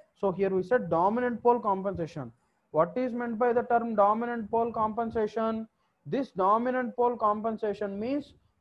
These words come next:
so we are adding an additional pole. We are adding an additional pole with magnitude smaller than the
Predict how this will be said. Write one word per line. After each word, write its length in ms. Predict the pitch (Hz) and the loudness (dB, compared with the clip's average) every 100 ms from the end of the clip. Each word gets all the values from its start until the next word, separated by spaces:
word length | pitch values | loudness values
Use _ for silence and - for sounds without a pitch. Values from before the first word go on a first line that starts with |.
| _ | _
so 100 | 254 | -2
we 160 | 233 226 | 2 4
are 140 | 214 156 | 4 4
adding 520 | 160 185 226 285 277 | 6 6 4 2 2
an 200 | 240 202 | 2 2
additional 600 | 190 233 - 254 269 262 | 0 0 -4 -4 -2 -2
pole. 500 | - 196 196 190 139 - _ _ _ _ _ _ _ _ _ _ _ _ _ _ - | 0 4 6 6 2 -6 _ _ _ _ _ _ _ _ _ _ _ _ _ _ -10
We 80 | 151 | -2
are 100 | 151 | 2
adding 400 | 156 160 233 320 - _ - | 4 4 2 0 -4 _ -4
an 180 | 165 170 | 0 0
additional 440 | 185 226 262 262 | 0 -2 -2 -2
pole 340 | 220 208 233 254 | 2 4 6 4
with 200 | 247 226 | 0 -4
magnitude 640 | 196 185 196 214 262 254 - | -4 -4 -4 -6 -6 -8 -6
smaller 440 | 180 190 240 254 | -2 2 4 2
than 300 | 254 254 254 | 2 -2 4
the 260 | 277 370 | 8 8